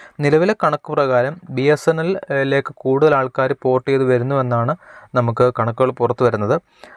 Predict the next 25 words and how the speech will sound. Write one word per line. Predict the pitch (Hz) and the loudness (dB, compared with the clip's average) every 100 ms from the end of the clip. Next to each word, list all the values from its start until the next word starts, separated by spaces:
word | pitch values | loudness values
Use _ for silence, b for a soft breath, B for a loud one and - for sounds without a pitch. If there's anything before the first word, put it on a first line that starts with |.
| B B 135 | B B -4
അതിനുള്ളൊരു | 143 156 160 - - 139 | 0 2 0 -2 -10 -8
മെയിൻ | 156 156 | -4 0
കാരണം | 143 147 190 143 | 0 -2 -8 0
ഈ | 135 | 0
ഒരു | 139 | 0
നിരക്ക് | 135 131 139 | -2 0 0
വർധന | 131 131 135 123 | 0 0 0 0
തന്നെയാണ്. | 120 101 104 - | 0 -4 -6 -8
പിന്നെ | 147 160 202 - 151 | -8 -2 -2 0 -2
നമുക്ക് | 147 147 156 160 147 | -2 2 2 2 0
ഏറ്റവും | 143 190 175 | 0 0 0
കൂടുതൽ, | 160 160 170 B B B | 0 2 2 B B B
ഏഹ്, | 135 135 127 | -2 -2 -2
Jio | 151 175 202 - 143 | 2 4 2 0 -4
യു-, | 143 139 | -4 -2
ഉപയോഗിക്കുന്ന | 151 151 151 156 151 147 | 0 0 0 -2 -2 -2
കസ്റ്റമർ, | 127 - 147 127 151 - 131 | -4 -4 -4 -2 -4 -8 -6
Jio-യുടെ | 139 151 160 165 165 - 139 | 2 6 6 4 0 -2 -4
ഏറ്റവും | - 170 | 0 0
കുറഞ്ഞ | 170 143 147 165 165 | 2 0 0 -2 -2
ഒരു | 147 151 - | -2 -2 -2
പ്ലാൻ | 131 131 | -2 -2
എന്ന് | 143 131 | -2 -2
പറഞ്ഞാൽ | 123 127 127 | -2 -2 -2
നമുക്ക് | 123 120 | -2 -2